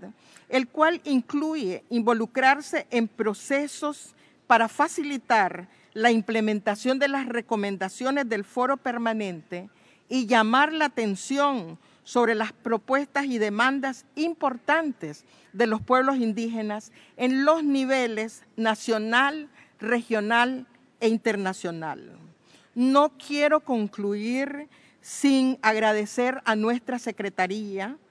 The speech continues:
que ha trabajado incansablemente, no solo para preparar esta sesión,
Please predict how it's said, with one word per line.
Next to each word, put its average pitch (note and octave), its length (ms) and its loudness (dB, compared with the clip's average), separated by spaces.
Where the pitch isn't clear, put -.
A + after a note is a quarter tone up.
que B3+ 100 2
ha A3+ 80 6
trabajado B3 880 4
incansablemente, A3+ 1500 0
no D4 240 4
solo D#4 360 6
para B3 240 4
preparar G#3+ 480 0
esta B3 240 -4
sesión, G3 680 -6